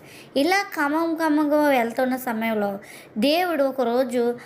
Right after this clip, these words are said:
ఆ ఫరో అనే ఒక రా-, ఒక రాజుకి దర్శనం ఇచ్చాడు ఒక రాత్రి. ఆ దర్శనం వచ్చింది కానీ అతడు, "మరి ఏంటి ఈ దర్శనం ఎలాగొచ్చింది? ఈ ఆవులు, ఏడు ఆవులు ఇలాగ ఎండిపోవడం ఏంటి? ఏడు ఆవులు బలిసి ఉండడం ఏంటి?"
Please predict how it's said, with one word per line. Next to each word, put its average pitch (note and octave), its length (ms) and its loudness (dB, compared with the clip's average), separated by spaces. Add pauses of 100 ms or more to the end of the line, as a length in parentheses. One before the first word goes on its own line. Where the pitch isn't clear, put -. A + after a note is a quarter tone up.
(200)
ఆ E3 140 0
ఫరో D4+ 380 0
అనే E4 260 2
ఒక D4 140 -2
రా-, A#3 400 -2
ఒక A#3+ 140 -2
రాజుకి C#4 540 -2
దర్శనం G#3 520 -4
ఇచ్చాడు G#3+ 360 -6
ఒక G#3 100 -6
రాత్రి. G3+ 520 -4 (500)
ఆ F4+ 120 2
దర్శనం D4+ 640 -2
వచ్చింది C#4 500 -2
కానీ A3 580 -2 (400)
అతడు, D4+ 480 0 (340)
"మరి B3+ 280 0
ఏంటి F4+ 320 0
ఈ D4 140 -2
దర్శనం C4+ 420 0
ఎలాగొచ్చింది? C4 960 0 (320)
ఈ B3+ 120 2
ఆవులు, C#4+ 580 -2 (340)
ఏడు C#4 280 2
ఆవులు D#4+ 300 0
ఇలాగ C#4+ 260 0
ఎండిపోవడం C4 480 -2
ఏంటి? C4 240 -4
ఏడు C4 380 2
ఆవులు D4 260 2
బలిసి A#3+ 420 0
ఉండడం A#3+ 360 -2
ఏంటి?" A#3 380 -4